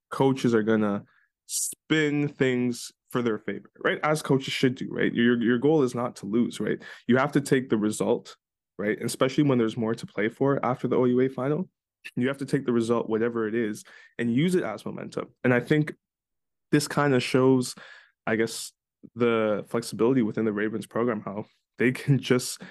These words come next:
get the overall result of a U Sports Championship no matter what, right? They, both teams took very different paths, uh, to get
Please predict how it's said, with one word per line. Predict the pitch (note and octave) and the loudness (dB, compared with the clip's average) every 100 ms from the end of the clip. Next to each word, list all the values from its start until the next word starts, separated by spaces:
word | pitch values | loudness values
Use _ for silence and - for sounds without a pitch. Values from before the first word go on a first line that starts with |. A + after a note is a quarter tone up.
| - - _ _ - | -20 -20 _ _ -2
get | C3+ D3+ | -2 0
the | C#3+ - | -2 2
overall | C3+ C3 B2 A#2 | 2 4 2 4
result | A2+ A2+ A2 G#2 | 2 0 0 0
of | A2 G#2 | -2 -2
a | |
U | G2+ | -6
Sports | A2+ - F#2+ | -6 -2 -2
Championship | - G2+ G#2 G2+ - G2 F2+ - - _ _ | -2 -4 -2 -2 -2 -4 -6 -10 -20 _ _
no | A#2 A2+ | 2 2
matter | A2 A2+ B2+ C3+ B2 | 4 2 2 4 2
what, | A2 G2 - - | 0 -6 -8 -8
right? | G2 G#2 - | -6 -4 2
They, | B2 A#2+ - _ - | 4 4 -2 _ -2
both | D3 D3+ | 0 0
teams | - C3 - - | 2 0 0 -4
took | B2 A2 | -4 -2
very | G#2+ A#2 A#2+ | 2 4 4
different | G#2+ G#2+ D#2 - | 2 -2 -4 -8
paths, | G2 F#2+ - - - - - - | -6 -6 -8 -16 -18 -20 -12 -4
uh, | F#2+ | -2
to | - C3+ | 0 0
get | A2 G#2 | 2 0